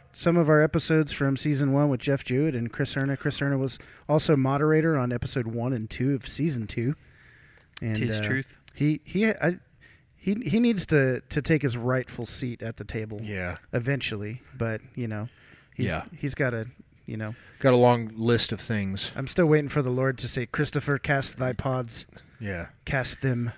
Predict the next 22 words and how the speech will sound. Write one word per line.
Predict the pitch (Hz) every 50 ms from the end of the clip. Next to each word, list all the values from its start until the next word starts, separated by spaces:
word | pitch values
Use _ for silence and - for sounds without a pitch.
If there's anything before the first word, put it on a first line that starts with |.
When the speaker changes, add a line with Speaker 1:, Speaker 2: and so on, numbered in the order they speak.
| - -
Speaker 2:
I'm | 123
waiting. | 117 131 131 127
Speaker 1:
often. | 131 - - 131 123 123 120 - _ -
Speaker 2:
I'm | 117 110 117 127
waiting. | 131 131 139 147 127
When | 120 117 117
he | 127
says | 120 - 135 127 123
go, | 131 131 131
I'll | 131 131 131
go. | 127 127
Speaker 1:
Ca-, | 117 110 - 156 143 - - - - - -
cast | - 160 156 160 160 - - - -
thy | 131 147 147 147
pods | - - - 143 139 143 135 127 - -
oft. | - 131 131 131 - - - - - - - - - _ _ _ _ _ - 180 - - - -
Speaker 2:
Oft, | - 117 107 104 - - - - - _
tin. | - - 113 110 117 117 120 - - - - - -
Speaker 1:
Often. | 120 120 - - - 135 117 110 104
Yep. | - 143 139 131 - _ -
All | 151
right. | 165 151 127